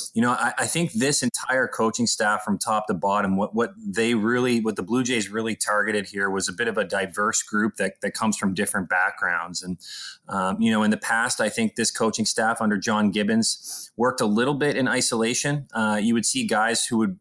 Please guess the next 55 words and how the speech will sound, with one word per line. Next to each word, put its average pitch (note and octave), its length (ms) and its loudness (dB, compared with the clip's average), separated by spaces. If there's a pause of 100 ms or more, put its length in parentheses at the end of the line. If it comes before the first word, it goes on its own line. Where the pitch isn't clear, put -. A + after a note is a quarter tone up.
(100)
be A#2 140 0
responsible A2+ 640 2
for, G#2 380 0
for A2 180 0
a G2+ 60 2
specific G#2+ 540 0
task, G2 400 0
and G2+ 140 2
very A2+ 220 2
rarely G#2 360 2
would G2+ 180 0
they G2+ 120 2
ever G#2+ 200 0
go G#2 240 2
out G#2 100 2
of G2+ 80 -2
their G2+ 140 -2
lanes. G2+ 480 -2
But, G#2+ 220 0 (460)
you A#2 120 2
know, A#2+ 80 4
with A2+ 160 0
this D3+ 180 0
coaching A#2 320 0
staff, G#2+ 320 0
I A2 140 2 (100)
really C3 160 2
think B2 280 -2
they A2+ 120 2
want A2 340 2
Guillermo A#2 280 4
Martinez A2 640 2
to, G#2 240 0 (280)
to A#2 140 2
work A#2+ 240 2
with A#2 100 2
John A2+ 300 2
Snyder, A#2 400 2
for G#2+ 160 0
example, G2 420 2
who G#2+ 80 4
was G2+ 140 2
brought G#2+ 260 2
in G#2+ 160 2
as G2+ 140 0
a, G#2+ 80 0
as G#2+ 160 0
a G#2+ 60 2
major G#2 360 2
league G2 240 -2
coach. F2 240 -2
I G2 60 0
think A2 180 0
he's A2 160 0
gonna, A2 300 2